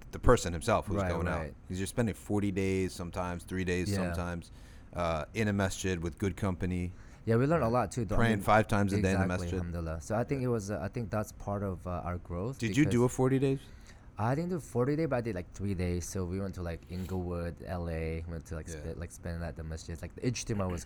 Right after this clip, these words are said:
Speaker 2: cool too back then 'cause it's, like, lots of Muslims, right? But they're all, like, wearing thobes and rocking the sunnah and stuff like
Speaker 1: There,
Speaker 2: that.
Speaker 1: there was, uh, uh, an old man one time. I remember I used to see him sitting in the masjid and, um,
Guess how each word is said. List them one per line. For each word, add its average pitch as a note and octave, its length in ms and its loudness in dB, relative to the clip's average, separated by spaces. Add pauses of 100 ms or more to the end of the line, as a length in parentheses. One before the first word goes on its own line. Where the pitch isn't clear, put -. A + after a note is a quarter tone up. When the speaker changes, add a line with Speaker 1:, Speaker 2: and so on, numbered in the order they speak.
Speaker 2:
cool F#2+ 280 -4
too G#2 200 -6
back E2 260 -6
then E2+ 200 -6
'cause F2 160 -8
it's, E2 100 -8
like, E2 140 -8 (280)
lots F2+ 240 -6
of E2+ 80 -8
Muslims, F2 440 -6
right? E2 240 -4 (420)
But F2+ 140 -4
they're G2 80 4
all, G2 120 4
like, F2 200 -4
wearing E2 220 -2
thobes F2+ 440 -2
and E2 100 -6
rocking E2 300 -6
the D#2+ 60 -6
sunnah E2 300 -6
and D2 100 -10
stuff E2+ 160 -10
like E2+ 80 -2
Speaker 1:
There, A#2+ 140 6
Speaker 2:
that. G2 160 -4
Speaker 1:
there A#2 200 6
was, G2+ 340 4
uh, F2+ 360 2 (680)
uh, D2+ 220 -10
an F#2+ 80 0
old G2+ 160 6
man G2 260 6
one F2+ 140 2
time. F#2 260 0
I F2 40 2
remember F2 380 0
I E2 80 -2
used E2 120 -6
to E2 80 -8
see F2+ 200 -4
him E2+ 160 -4
sitting E2+ 220 -6
in E2 80 -4
the D#2+ 60 -4
masjid E2 580 -6
and, D2+ 300 -10 (600)
um, G1+ 280 -14